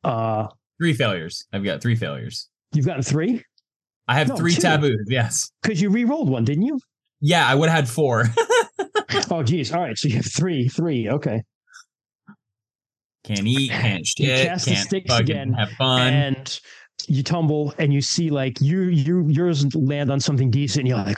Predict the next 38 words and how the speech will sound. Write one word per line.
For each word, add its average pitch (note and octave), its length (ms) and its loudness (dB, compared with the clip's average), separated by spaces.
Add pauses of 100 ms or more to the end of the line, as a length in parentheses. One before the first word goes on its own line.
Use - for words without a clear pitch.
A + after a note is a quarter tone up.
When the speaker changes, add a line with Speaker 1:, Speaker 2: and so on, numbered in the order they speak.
(140)
Speaker 1:
"Oh, - 80 -6
that's - 180 -6
great." - 280 -4 (360)
And D3 140 2
then C#3+ 140 2
you C#3 80 2
just, C#3 300 -2
you C#3+ 200 0
see C3+ 260 0
the A#2+ 100 0
devils, B2 440 -2 (220)
they're C3 140 0
beginning B2+ 320 2
to B2+ 80 0
fall, A#2 440 -4 (220)
and C3+ 100 0
they're C3 60 -2
starting C3+ 340 -2
to C3 80 2
settle B2 460 -2 (260)
on, A#2 460 0
like, A#2 320 -4
something B2 320 0
really A#2+ 220 2
good A2+ 180 0
for - 60 0
you, A2 120 2
and G#2+ 80 0
you're G#2+ 120 -2
like, F#2+ 140 -4
"Shit." - 640 -4 (460)
But B2+ 100 -2
just E3 280 -2
as C#3 120 2
they C#3+ 120 2
do, A#2+ 400 0 (960)
you C3+ 120 0
see C3 540 0